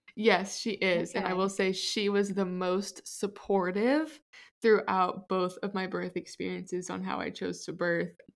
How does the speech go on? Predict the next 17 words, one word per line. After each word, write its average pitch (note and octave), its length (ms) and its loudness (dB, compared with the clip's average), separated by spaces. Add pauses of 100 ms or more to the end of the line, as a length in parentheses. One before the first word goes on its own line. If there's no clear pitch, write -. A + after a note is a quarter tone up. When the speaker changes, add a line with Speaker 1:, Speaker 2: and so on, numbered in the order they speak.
Speaker 1:
and G3 300 -4 (180)
she G3+ 320 -2
is F3+ 580 -4 (680)
just G3+ 300 -2
a G3 60 4
light F3 640 -2
of F3+ 500 -8
inspiration F#3+ 840 0
to F#3 120 -8
see - 180 -4
how F#3+ 180 0
someone F#3 300 -6
could F3+ 140 -6
come F3+ 200 -4
full F3 200 -6
circle E3+ 400 -6
from F3 320 -8